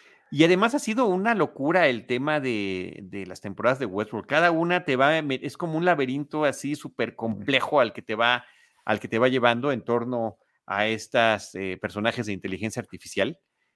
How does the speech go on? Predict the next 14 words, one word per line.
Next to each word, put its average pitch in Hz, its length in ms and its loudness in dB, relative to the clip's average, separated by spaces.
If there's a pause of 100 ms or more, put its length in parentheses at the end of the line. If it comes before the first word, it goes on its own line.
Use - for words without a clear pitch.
(180)
que 101 680 -2
cobran 131 400 6
conciencia 117 440 -6
de 107 40 -6
sí 113 140 -4
misma 113 320 -2
y 107 80 -4
están 107 300 -4
tratando 104 600 -4 (380)
de, 110 460 2 (340)
eh, 85 60 -12 (100)
retomar 117 480 4
el 120 100 4
control 110 520 6